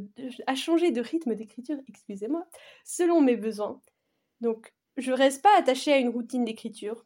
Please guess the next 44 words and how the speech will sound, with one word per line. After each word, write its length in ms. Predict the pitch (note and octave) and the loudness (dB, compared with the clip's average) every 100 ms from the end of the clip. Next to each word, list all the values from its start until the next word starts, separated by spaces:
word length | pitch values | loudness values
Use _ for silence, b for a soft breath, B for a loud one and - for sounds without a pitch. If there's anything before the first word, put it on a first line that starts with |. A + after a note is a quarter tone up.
| _ | _
je 180 | A#3+ A3+ | -8 -6
change. 460 | A#3 - - A#3 - _ _ _ _ _ | -6 -8 -14 -16 -20 _ _ _ _ _
J'évolue 480 | A#3+ D4 C#4+ D#4 G4 | 2 4 6 4 4
tout 100 | F#4 | 2
le 100 | B3+ | -4
temps, 200 | B3 B3+ | -2 -2
donc 220 | C4 A3 | -2 -4
c'est 160 | A3 C4 | -6 -4
normal 420 | A#3+ A#3 B3+ C#4 | -2 2 2 2
que 120 | C4+ | 0
ma 100 | G#3+ | -4
manière 400 | G#3 A3 A#3+ B3+ | -4 -2 -2 -4
d'écrire 400 | G3+ G#3 - C4 C4 | -4 -8 -8 -12 -8
évolue 400 | C#4+ A3+ A3+ A#3+ | -8 -4 -4 -2
aussi. 320 | G3+ - - _ _ _ _ _ _ _ _ _ _ _ _ | -4 -4 -14 _ _ _ _ _ _ _ _ _ _ _ _
Il 80 | C#4 | 0
y 60 | C#4+ | 4
a 40 | |
des 120 | F4 | 6
périodes, 400 | G4+ D4 C#4+ F#4 | 6 4 4 0
par 140 | F#4 C4 | 0 -2
exemple, 520 | A3+ G#3+ A#3+ C#4+ - - | -2 -4 -4 -4 -8 -8
où 140 | B3+ | -6
je 120 | A#3 | -6
vais 220 | A#3+ D4 D4 | -4 -2 -2
écrire 380 | C#4 D4+ D4+ | -2 -4 -4
tous 160 | - C4+ | -4 0
les 120 | A#3+ | 0
jours, 420 | G#3 G3 G#3+ C4 _ _ _ _ _ _ | 0 -4 -8 -8 _ _ _ _ _ _
pour 120 | C4+ | 0
des 140 | C4 B3 | 2 2
courtes 240 | C#4+ E4+ | 2 0
durées 240 | A#3+ C4+ C4+ | 0 -2 -2
de 80 | |
temps, 320 | G3+ A#3+ B3 C4 | -4 -2 0 0
comme 240 | C4 A#3 - b b b - | 0 -2 -6 b b b -6
vingt 100 | G#3+ | 2
minutes, 760 | D4+ C#4 C#4 C#4 C#4 G#3+ - - | 4 6 4 2 0 -4 -14 -14
quinze 240 | A3 G#3 | -12 -2
minutes, 480 | D4 D4 C4 C4 A3 | 2 4 4 2 0
dix 140 | G3+ | -4
minutes, 380 | A3 C#4 C4 B3+ | 0 2 2 -2
cinq 200 | - C#4 | -4 -2
minutes. 540 | C#4 A#3+ A3+ B3 - | 0 0 -4 -8 -14